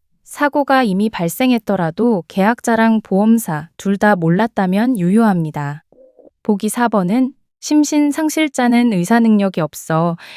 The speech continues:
역시 무효입니다. 암기 포인트. 무효는 미성년자 사망, 사후보험, 심신상실자 사망. 유효는 타인의 서면 동의 받은 사망보험 계약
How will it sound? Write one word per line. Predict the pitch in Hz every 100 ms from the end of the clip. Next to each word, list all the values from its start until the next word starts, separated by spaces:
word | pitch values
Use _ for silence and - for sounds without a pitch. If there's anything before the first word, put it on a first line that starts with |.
| - 190
역시 | 175 - - 196
무효입니다. | 175 185 247 254 208 165 151 151 151 180 _ _ _
암기 | 185 196 220 302
포인트. | - 269 208 - 165 147 - _ _ -
무효는 | 208 240 247 254 247
미성년자 | 190 233 269 262 240 240
사망, | - 262 214 151 165
사후보험, | - - 254 269 185 165 202 277
심신상실자 | - 294 294 294 294 269 262 247 - 240
사망. | 254 247 170 147 - _ _ _ _ -
유효는 | 190 185 190 233 262
타인의 | - 294 285 277 269
서면 | 311 302 311 277
동의 | 254 240 240
받은 | - 160 196 214
사망보험 | 247 294 302 302 262 240 233
계약 | 185 160 151